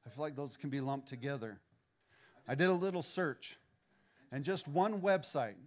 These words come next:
in two thousand eighteen for adult content, thirty point three billion searches. That is nine hundred and sixty-two searches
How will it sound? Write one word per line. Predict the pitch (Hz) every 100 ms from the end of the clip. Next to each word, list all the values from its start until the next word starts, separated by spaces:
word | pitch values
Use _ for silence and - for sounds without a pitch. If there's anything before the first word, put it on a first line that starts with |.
| - _ _ -
in | 123
two | - 190
thousand | 180 175 175 156 160
eighteen | 156 151 131 104 90 _ _ _ _ _ -
for | 147
adult | 135 147 180
content, | - 143 123 131 107 - 131 _ _ _ _ _ _ _ _ _ _ _ _ _ _ _ - -
thirty | 170 196 196 202 170 - _ _ _ -
point | 151 135
three | - 151 180 175
billion | 117 147 156 156 143
searches. | - 123 104 95 92 - - _ _ _ _ - -
That | 143
is | 143 127 135 -
nine | 127 143 170 160
hundred | 160 160 123
and | 120
sixty-two | - 196 - - 175 - 180
searches | 156 - 160 151 147 127